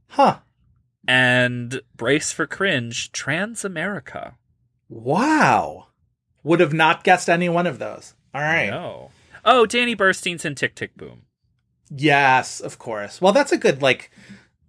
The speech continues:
Speaker 2: I mean,
Speaker 1: crossover.
Speaker 2: that, that makes sense.
Speaker 1: Yeah,
Speaker 2: But
Speaker 1: yeah, yeah, yeah.
Speaker 2: it feels like there should be, you know, more on-screen Danny Burstein performances.
Speaker 1: So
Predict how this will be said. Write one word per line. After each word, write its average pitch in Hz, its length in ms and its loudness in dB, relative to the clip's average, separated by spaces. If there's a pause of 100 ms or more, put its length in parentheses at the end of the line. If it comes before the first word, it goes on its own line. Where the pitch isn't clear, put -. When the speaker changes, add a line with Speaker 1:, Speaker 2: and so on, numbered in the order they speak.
Speaker 2:
I 180 140 -4
mean, 170 240 -6
Speaker 1:
crossover. 131 460 2
Speaker 2:
that, 139 340 2
that 139 160 4
makes 107 220 -8
sense. - 200 -4 (100)
Speaker 1:
Yeah, 311 240 6
Speaker 2:
But 170 240 4
Speaker 1:
yeah, 262 100 0
yeah, 311 60 -6
yeah. 269 140 -2
Speaker 2:
it 156 80 -4
feels 196 360 -2
like 165 200 2
there 143 140 0
should 127 300 -4
be, 107 420 -4 (260)
you 151 120 -12
know, 104 280 -6 (720)
more 180 420 -2
on-screen 131 600 -4
Danny 101 260 -8
Burstein 80 480 -14
performances. - 680 -20 (320)
Speaker 1:
So 214 400 2